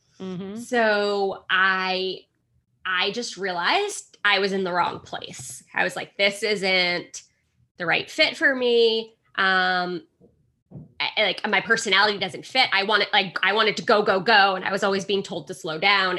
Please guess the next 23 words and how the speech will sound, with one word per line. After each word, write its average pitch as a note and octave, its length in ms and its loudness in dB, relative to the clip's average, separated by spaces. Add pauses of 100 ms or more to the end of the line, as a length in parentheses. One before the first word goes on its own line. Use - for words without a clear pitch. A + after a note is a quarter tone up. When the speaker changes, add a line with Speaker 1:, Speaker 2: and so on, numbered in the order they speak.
Speaker 2:
And G3 140 -8
so F3 540 -2 (400)
decided C#4 480 4
that C#4 80 6
I C4 60 6
wanted G#3 260 4
to G#3+ 80 -4
get G3 80 0
into G3+ 200 -2
sales. F3+ 640 0 (220)
And A#3+ 180 0
when B3 140 4
I E4 240 4
say A3+ 300 2
that A3+ 180 -2
this G3 240 -6
was, G3+ 180 -8
like, F3 280 -4
a - 20 -10
huge F#3 480 -6
decision, G#3+ 720 -2 (600)
that F#3+ 280 2 (460)
i-, B2 80 -8